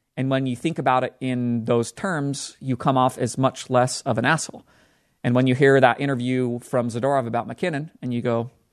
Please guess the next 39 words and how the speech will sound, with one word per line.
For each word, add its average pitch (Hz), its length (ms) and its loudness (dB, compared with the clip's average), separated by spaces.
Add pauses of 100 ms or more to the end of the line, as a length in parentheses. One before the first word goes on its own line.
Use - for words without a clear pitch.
(200)
"He's 127 140 0
there 143 140 6
thirty 147 240 4
minutes 143 200 0
before - 260 2
practice, 139 480 2
and 127 100 -2
he's 117 140 -2
working 135 380 0
constantly." 135 600 -2
And 123 240 2
me 147 160 4
being 139 220 2
an 123 60 6
Avalanche 139 360 0
fan, 127 200 -6
like, 117 160 -4
I've 135 160 2
read 139 160 -2
stories 131 260 -4
about 123 180 -2
MacKinnon 123 420 -8 (380)
well 156 280 4
before 139 640 -2 (300)
this 147 200 2
particular 131 480 -2
interview, 135 340 -2 (100)
about 127 360 4
his 120 240 -4
work 135 240 -2
ethic, 139 340 -2 (300)
about 120 200 4
what 127 140 2
he 127 100 -2
does 120 200 2
in 117 60 -4
the 117 100 -2
off 143 160 2
season, 143 340 -2